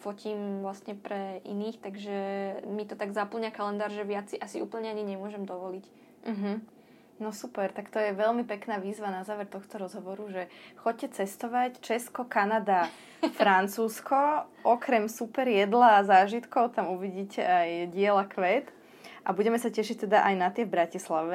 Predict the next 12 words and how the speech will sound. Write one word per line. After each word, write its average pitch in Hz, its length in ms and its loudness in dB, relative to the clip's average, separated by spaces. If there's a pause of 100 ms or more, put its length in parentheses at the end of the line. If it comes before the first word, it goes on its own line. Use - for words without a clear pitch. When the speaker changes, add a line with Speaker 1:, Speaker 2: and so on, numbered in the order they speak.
Speaker 2:
ak 196 160 -6
budú. 254 480 -4 (500)
Budeme 214 240 0
sledovať 180 640 0
tvoje 175 320 -2
sociálne 247 560 -2
siete, 180 400 -6
aby 180 160 -4
sme 202 160 -6
boli 190 240 -4
v 170 80 -4
obraze, 165 540 -2